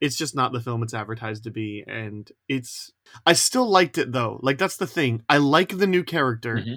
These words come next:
Speaker 1: I like the arc he takes. Um, Jamie Lee Curtis is, um, man, it's so disappointing because I think she was used so well in twenty eighteen Halloween, and I just, I don't think
Speaker 2: Yeah.
Speaker 1: she was used very well here, and this should have been the one that she shined in, not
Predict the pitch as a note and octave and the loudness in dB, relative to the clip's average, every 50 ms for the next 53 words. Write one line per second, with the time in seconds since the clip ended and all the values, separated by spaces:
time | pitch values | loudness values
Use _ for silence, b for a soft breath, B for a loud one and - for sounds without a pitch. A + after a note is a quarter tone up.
0 | - _ _ _ _ _ _ - C3+ C#3 C#3 D3+ E3 D#3 - F#3 D#3 C3+ C#3+ C#3 | -12 _ _ _ _ _ _ 4 4 4 4 2 2 0 -4 -4 0 2 2 0
1 | A#2+ - C#3 B2 A2+ - A#2+ A#2 A#2+ B2 - - - - - _ _ _ _ _ | 0 0 -4 -4 -2 -2 -4 -4 -4 -6 -8 -12 -14 -14 -16 _ _ _ _ _
2 | _ - C#3 C3 B2+ A#2+ A2+ A2+ G#2+ A2+ A2+ A#2 A2+ C3+ C#3 D3+ D3+ C#3 C#3+ C3 | _ 2 2 4 4 4 2 2 0 -2 -4 -2 2 2 4 4 4 2 0 -2
3 | - C#3+ C#3 D3 D#3 D3 - - C#3 C3+ B2+ A#2+ A#2+ A#2+ - - - C3 B2+ B2 | 0 0 0 0 0 -4 -2 -2 0 0 0 -2 -4 -6 -8 -4 -2 0 0 2
4 | B2 B2 A#2+ A#2+ A#2+ A#2 A2+ A2+ A2+ A2+ A2+ - _ _ - E3 F3 F3 F3+ F3+ | 2 0 0 0 -2 -2 -2 -2 -2 -4 -4 -6 _ _ 4 6 6 8 8 6
5 | E3+ - D#3 B2 - - - A3+ A3 A3 F#3+ G#3 G3+ - C#3+ B2+ D3 D3 D3 C#3+ | 6 4 2 2 2 2 4 6 6 6 4 2 0 0 -2 0 2 2 4 4
6 | C#3 C3+ C3 A#2 - C#3 C3 A#2+ - C#3 C3+ E3 F3+ - - - F3+ D#3 B2+ C#3+ | 4 2 0 0 0 0 0 0 0 -2 -2 -2 -2 -2 -2 -2 -2 -2 -2 -2
7 | D3+ C3 - - - D#3+ D3 C3+ C3 B2+ B2 B2 B2+ A#2+ B2+ A#2+ A#2+ - - C3 | -2 -2 -2 -2 0 0 2 2 4 4 4 2 2 0 0 -2 -2 -2 -2 -2
8 | B2 B2 B2 A#2+ A#2 - B2+ A2+ A2+ A2+ A2+ A2+ A2 G#2+ A2 G#2+ A2 G#2 - A#2+ | 0 0 0 0 -2 -4 -4 -2 -2 -2 -2 -2 -2 -2 -4 -4 -6 -6 -6 -4
9 | A#2 A#2 A#2 A2+ B2 A#2 - _ - C3 B2 A#2 B2+ C3 B2+ A#2 C3 B2+ A#2 - | -4 -2 -2 -2 -4 -6 -8 _ -6 -4 -2 0 -2 -2 -2 -2 -2 -2 -2 -4
10 | C3+ B2+ A2+ A2 A#2 A#2+ A2+ A2 A2+ B2 A#2+ A2+ A2+ A2 A2+ A#2 A2+ A2 A2+ B2+ | -4 -4 -2 -2 -2 -2 -2 -2 -4 -4 -2 -2 -2 -2 -2 -4 -4 -6 -6 -4
11 | A#2+ A2 A2 - A#2 A#2+ B2 C3+ B2+ - - C#3+ B2+ A#2 A2+ A#2 A2+ A2+ A2 A2 | -4 -4 -4 -4 -2 0 0 0 0 0 -2 -2 -2 -2 -2 -2 -2 0 -2 -2
12 | A2+ A2+ A#2 - - A#2 A2+ - G#2+ G#2+ A2 A2+ A2+ F#2+ F#2+ G#2 A2+ A#2+ - A#2+ | -4 -6 -8 -10 -10 -10 -10 -10 -12 -12 -12 -12 -12 -14 -14 -14 -18 -18 -14 -10
13 | A2+ A2 G#2+ - | -8 -8 -8 -8